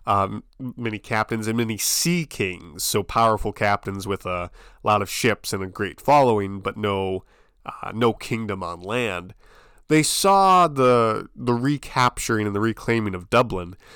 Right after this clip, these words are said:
as their opportunity to reclaim the great kingdom that had once been held by Ivar the Boneless.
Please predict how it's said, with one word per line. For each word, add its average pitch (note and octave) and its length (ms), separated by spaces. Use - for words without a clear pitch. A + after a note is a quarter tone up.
as A#2 340
their A#2+ 200
opportunity D3 840
to - 200
reclaim C3 640
the A2+ 100
great B2 360
kingdom G2+ 560
that G2+ 180
had G#2 460
once C3 480
been B2 220
held G#2 720
by A2+ 140
Ivar F2 400
the E2+ 80
Boneless. G#2 580